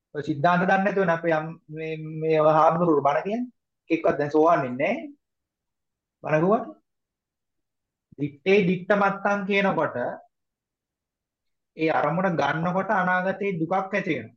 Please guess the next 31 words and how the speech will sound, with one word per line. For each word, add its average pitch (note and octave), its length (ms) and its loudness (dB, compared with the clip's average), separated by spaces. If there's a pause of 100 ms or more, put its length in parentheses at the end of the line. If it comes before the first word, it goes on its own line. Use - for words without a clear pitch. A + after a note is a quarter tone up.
මේ D3 180 -4
භවයේ D#3+ 360 2
දුකක් F#3 180 0
ඇති F#3 340 -2
වෙනවා. C3 180 -6
ඊළඟ F3 260 0
භවයේ G3+ 260 2
දුකක් G3 160 -2
ඇති F#3 320 -6
වෙනවා. B2 180 -8
ඒ D3+ 80 0
අතර C#3+ 280 0
දුකක් G3+ 160 0
ඇති G#3 260 0
වෙනවා. A#2 280 -8 (1400)
ඒක D3+ 180 2
නොගත්තොත් F#3+ 600 2
මේ E3+ 180 4
භවයේ G3 300 4
දුකකුත් F#3 360 0
නැහැ, E3+ 180 -2
ඊළඟ F#3+ 260 -2
භවයේ G3+ 280 0
දුකකුත් E3+ 420 -2
නැහැ, F#3+ 260 -4
මැදත් F3 320 -4 (140)
දුකක් F#3 300 -2
නැහැ. F#3+ 200 -2
ඔබ G#3+ 100 0
දුකෙන් F#3+ 260 0
නිදහස්. G#3 380 0